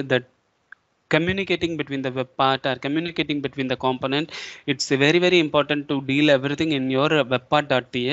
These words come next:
S. So far, we might have not familiar with that, dealing in, on that. Like, the best practice is keeping all your events and all the centralized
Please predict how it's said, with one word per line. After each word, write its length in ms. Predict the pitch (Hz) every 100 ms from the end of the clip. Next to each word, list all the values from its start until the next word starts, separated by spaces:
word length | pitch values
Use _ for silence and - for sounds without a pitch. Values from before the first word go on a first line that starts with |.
| 214
S. 100 | - - - - -
So 200 | - 156 165
far, 120 | 175
we 160 | 175 151
might 220 | 143 139
have 160 | 131 135
not 120 | 151
familiar 380 | - 131 147 175
with 260 | 165 143 131
that, 220 | 131 135 135
dealing 320 | 135 143 143
in, 100 | 127
on 300 | 123 135 120
that. 200 | 123 - - - - -
Like, 240 | 139 131 127
the 80 | 127
best 180 | 156 -
practice 460 | 196 165 180 185 165
is 280 | 175 220 - - - _ _ _
keeping 320 | - 175 208 185
all 220 | 156 170 196
your 240 | 196 175 151
events 580 | 147 151 156 160 160
and 160 | 151 139
all 280 | 135 147 170
the 300 | 175 170 175 170 - - -
centralized 560 | 143 156 170 170 160